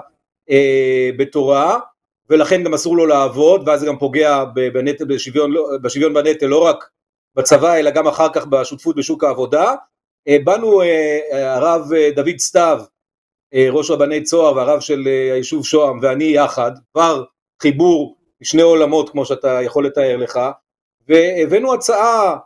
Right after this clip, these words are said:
אה, זה היה לפני המלחמה, כמה חודשים לפני המלחמה, הצעה משותפת, אה, שאומרת שהפטור ל-, ל-, אה, שיוכל להיות פטור לאנשים, אה, לחרדים שירצו, אה, לא לשרת, הוא, אבל הוא יהיה, הוא יושווה למעשה לפטור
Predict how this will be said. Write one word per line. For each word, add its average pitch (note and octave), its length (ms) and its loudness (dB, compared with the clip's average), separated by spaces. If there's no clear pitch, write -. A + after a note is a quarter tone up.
אה, C#3 120 2
זה B2 120 0
היה D#3 140 4
לפני E3+ 240 0
המלחמה, D3 480 0
כמה D3 180 -2
חודשים D3+ 300 -4
לפני D3 200 -4
המלחמה, C3+ 520 -4
הצעה D3+ 220 -2
משותפת, D3+ 640 -4
אה, C#3+ 440 4
שאומרת G3 680 0
שהפטור A#3+ 560 4
ל-, A3 80 -2
ל-, D3+ 200 0
אה, C3+ 200 0
שיוכל C#3+ 580 0
להיות B3+ 320 2
פטור E3+ 260 0
לאנשים, D3 580 0
אה, D3 60 0
לחרדים D3 480 0
שירצו, D#3 680 0
אה, C#3 140 0
לא D3+ 140 2
לשרת, D#3+ 640 0
הוא, D#3 260 -4
אבל D3+ 220 0
הוא D#3+ 80 2
יהיה, B3 260 2
הוא F#3 120 -6
יושווה D#3+ 440 2
למעשה A3+ 540 2
לפטור G#3+ 760 4